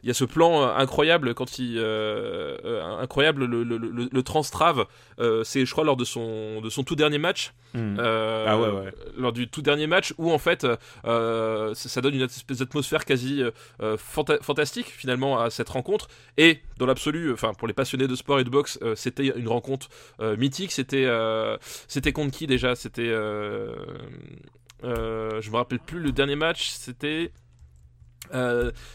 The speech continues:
Speaker 1: c'était le, le, le Bloody Valentine, enfin pas le Bloody Valentine, mais le, c'était le jour de la Saint-Valentin. Donc voilà, c'était contre, euh, contre Sugar Ray Robinson. Donc il y a, y a ce fameux plan à un moment donné, donc la, la, la caméra qui, euh, qui, qui fait un travelling avant sur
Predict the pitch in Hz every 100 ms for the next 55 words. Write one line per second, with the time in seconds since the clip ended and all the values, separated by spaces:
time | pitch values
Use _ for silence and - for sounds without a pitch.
0 | - - 135 165 135 120 120 120 123 123
1 | 120 127 131 123 131 127 165 165 165 160
2 | 170 143 120 104 147 156 156 151 151 160
3 | 131 117 113 113 113 117 131 131 165 135
4 | 151 147 147 156 160 - - - - -
5 | - 143 143 165 147 135 143 156 143 131
6 | 117 110 139 - 160 156 139 127 127 123
7 | 190 135 127 - - - 123 131 139 139
8 | 135 165 165 143 170 180 143 135 156 147
9 | 135 120 - - 120 113 110 113 127 147
10 | 156 156 175 - 135 123 117 113 113 113
11 | 110 - - - 131 - 131 - 151 135
12 | - 156 156 165 160 165 - -